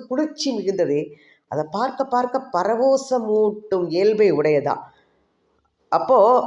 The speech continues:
அந்த ஏற்கனவே சொல்லுவா, அந்த மூச்சு பயிற்சி பண்ணும்போது சொல்லும்போது சந்திரகலையும் சூரியகலையும் அந்த மூச்சுல அப்படியே பெ-, ஓடும்பா. சந்திரகலை சூரிய நாடி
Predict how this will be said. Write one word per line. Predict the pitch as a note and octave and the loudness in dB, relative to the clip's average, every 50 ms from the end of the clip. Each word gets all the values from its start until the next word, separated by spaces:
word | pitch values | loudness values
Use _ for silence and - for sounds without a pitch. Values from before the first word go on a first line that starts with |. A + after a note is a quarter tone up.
| - - - _ _ _ _ _ | -4 -10 -16 _ _ _ _ _
அந்த | - D#3+ F#3 G3 G3 G3+ F3+ E3 D3+ D3 D3 C#3 D3+ | -2 0 0 2 2 4 4 4 4 4 2 2 2
ஏற்கனவே | F3+ G#3+ B3+ B3 B3 C#4+ C4+ C#4+ D4 C#4+ | 4 4 4 4 2 0 2 2 0 2
சொல்லுவா, | - A#3+ A#3 A#3 A#3 A#3 | 2 0 2 2 2 2
அந்த | G#3 F3 E3+ E3 | 2 2 0 -2
மூச்சு | F3 G#3+ C4 C4+ C4 - | -2 -2 -4 -4 -4 -4
பயிற்சி | C#4 A#3+ A3 G#3+ - A3+ G#3+ | -2 -2 -2 -2 -2 -4 -2
பண்ணும்போது | - F3+ F3+ F#3+ F#3+ F3+ F#3+ G3 G3 G#3+ | -2 -2 -2 -2 -2 0 0 0 0 0
சொல்லும்போது | G#3 G#3 F3+ F#3 F3+ F3 F3+ F3+ G#3+ G#3+ | 0 0 0 0 0 0 -2 -2 -2 -2
சந்திரகலையும் | G#3+ F3+ F3 F#3 G#3+ A#3+ A#3 A#3+ G3+ F#3+ F#3 F#3+ G3 A3 A3+ A3 | -2 -4 -4 -2 -2 -4 -2 -2 -2 -2 0 0 -2 -2 -4 -4
சூரியகலையும் | - A3 A3 A#3 A#3 A3 G3+ G#3 F#3 E3+ F3 F3+ F#3+ A#3+ A3+ F3+ F3+ G3 F#3+ - - - _ _ _ | -6 -6 -4 -2 -2 -2 -2 0 -2 -2 0 0 0 0 0 2 0 0 -2 -6 -14 -20 _ _ _
அந்த | - D#3 E3+ E3+ E3 D#3+ | -4 -4 -2 -2 -2 -2
மூச்சுல | F3 G3 A#3 A#3+ A#3+ - B3 A3 F#3 | -2 -4 -6 -4 -2 0 2 2 2
அப்படியே | E3 D#3 F#3+ G#3 A3+ A#3 A3 F3+ D#3 - - _ _ _ _ _ - | 2 2 2 2 4 2 2 0 -4 -8 -16 _ _ _ _ _ 0
பெ-, | G3 F#3+ F3+ F3 F3 E3+ | 0 2 2 0 0 2
ஓடும்பா. | F#3+ G#3+ A#3+ A#3+ A#3 A#3+ A3+ F3+ E3+ D#3+ C3+ - - | 2 2 4 4 2 2 2 2 0 0 0 -2 -4
சந்திரகலை | - - G3 G3+ G#3+ A3 A3 A3 F#3 F3 F3 | -6 -4 -4 -2 -2 -2 -2 -2 -2 -2 -2
சூரிய | F3 - G#3+ A3 G#3+ G#3 G3+ G3 | -4 -4 -6 -4 -2 0 0 0
நாடி | G3 E3+ E3 E3+ E3+ F3 A3 | 0 0 0 -2 -2 -2 -4